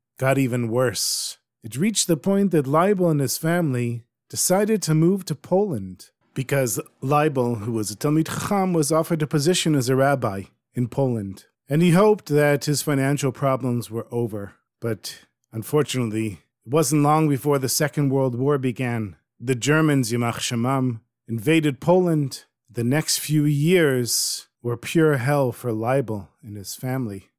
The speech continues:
They suffered through the Holocaust, but miraculously, somehow, he survived. When the war was over,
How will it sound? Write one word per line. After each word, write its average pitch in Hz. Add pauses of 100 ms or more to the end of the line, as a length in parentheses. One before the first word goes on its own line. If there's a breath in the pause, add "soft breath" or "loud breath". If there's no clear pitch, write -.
(120)
They 135
suffered 170
through 170
the 156
Holocaust, 156 (240)
but 123
miraculously, 123
somehow, 117 (200)
he 170
survived. 113 (240)
When 147
the 151
war 185
was 175
over, 143